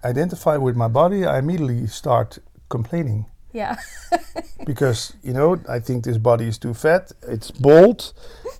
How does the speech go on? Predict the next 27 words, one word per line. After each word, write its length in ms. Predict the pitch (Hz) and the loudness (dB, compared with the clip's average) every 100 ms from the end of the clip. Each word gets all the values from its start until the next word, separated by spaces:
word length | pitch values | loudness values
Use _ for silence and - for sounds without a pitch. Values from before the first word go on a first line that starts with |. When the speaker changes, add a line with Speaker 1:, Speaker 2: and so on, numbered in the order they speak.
| - | -4
Speaker 1:
It's 340 | 127 123 - | -2 -4 -6
Speaker 2:
<laughs> 80 | 143 | -2
Speaker 1:
getting 200 | 127 123 | -2 -2
older. 440 | - 143 185 202 | 4 4 6 4
I 120 | 135 | 4
see 240 | 135 - 160 | 2 0 -4
a 40 | |
picture 340 | 117 180 - 147 | -2 -4 -2 -4
from 180 | 151 | -2
me 120 | 147 123 | -2 -4
from 140 | 127 | -6
five 340 | - 147 131 117 | 0 2 2 0
years 280 | 143 147 | -2 -2
ago 220 | 151 151 160 | -2 0 0
when 140 | 143 | 0
I 60 | 120 | -2
still 260 | - 147 131 | -2 -2 2
dyed 300 | 127 123 123 | 4 4 2
my 160 | 117 | 0
hair 340 | 117 143 180 - - - | 2 2 2 -2 -18 -14
and 100 | - | -6
when 80 | 120 | -2
I 20 | |
still 240 | 117 143 135 | 0 2 4
had 320 | 110 135 156 | 6 6 4
hair. 420 | 156 156 170 214 - - - - | 2 4 4 0 -8 -20 -20 -10
And 280 | 139 135 - | -6 -6 -8